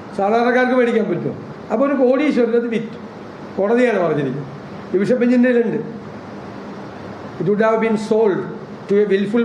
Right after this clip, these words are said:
purchaser for a substantial, ആ, എമൗണ്ട് എന്നാണ് പറഞ്ഞിരിക്കുന്നത്. ഞാനല്ല പറഞ്ഞത്, വിറ്റത്.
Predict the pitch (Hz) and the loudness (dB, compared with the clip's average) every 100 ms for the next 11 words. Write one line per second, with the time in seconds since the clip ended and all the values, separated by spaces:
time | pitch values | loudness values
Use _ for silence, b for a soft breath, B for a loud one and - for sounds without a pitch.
0 | - 196 - 208 190 165 - - - - | 2 -2 2 0 2 -4 -8 -10 -12 -14
1 | - 175 190 214 208 202 - 247 254 247 | -6 0 2 2 0 -4 0 2 2 2
2 | 247 196 196 - - - - 170 170 160 | 2 2 -2 -8 -14 -14 -10 -4 -2 -2
3 | 165 - - - - 185 202 190 185 165 | -4 -10 -14 -16 -4 0 2 2 2 0
4 | 123 - - 180 175 165 139 123 139 185 | -2 -6 -2 0 2 2 0 -2 -2 0
5 | 220 190 156 - - - 143 | 2 2 -2 -4 -6 -6 -6